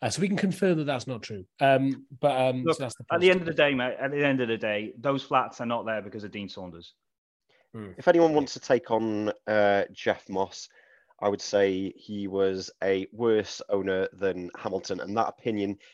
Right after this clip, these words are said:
Speaker 3: is solely that of Liam Randall and not those
Speaker 1: <laughs>
Speaker 3: of, uh, Fearless in Devotion. But I just think in many ways he succeeded where Hamilton failed, but I'll leave it at that.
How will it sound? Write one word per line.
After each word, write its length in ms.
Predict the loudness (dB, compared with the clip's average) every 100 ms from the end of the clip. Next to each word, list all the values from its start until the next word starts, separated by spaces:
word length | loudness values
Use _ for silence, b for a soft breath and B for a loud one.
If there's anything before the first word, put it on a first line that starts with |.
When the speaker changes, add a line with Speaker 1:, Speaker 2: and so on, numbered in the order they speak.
| b -12
Speaker 3:
is 140 | -10
solely 400 | 2 4 4 4
that 180 | 6 6
of 140 | 4
Liam 280 | 2 2 4
Randall 460 | 2 0 -2 -6 -6
and 160 | -4 0
not 200 | 2 2
those 360 | 2 0 0 -2
Speaker 1:
<laughs> 80 | 4
Speaker 3:
of, 300 | 6 6 2
uh, 320 | 4 6 6 4
Fearless 420 | 0 0 0 -2
in 140 | -4
Devotion. 500 | 0 2 2 0 -8 -8 b b -4
But 80 | -2
I 40 |
just 180 | -2 0
think 240 | 0 0 -8 -14 -6
in 200 | -4 0
many 180 | 0 2
ways 280 | 0 -2
he 140 | -8 -12
succeeded 580 | -12 -12 -10 -8 -6 -2
where 140 | -2
Hamilton 460 | -2 -6 -6 -10 -12 -6
failed, 240 | -4 -6 -10
but 100 | -8
I'll 140 | -8
leave 220 | -6 -6 -4
it 80 |
at 100 | -6
that. 160 | -8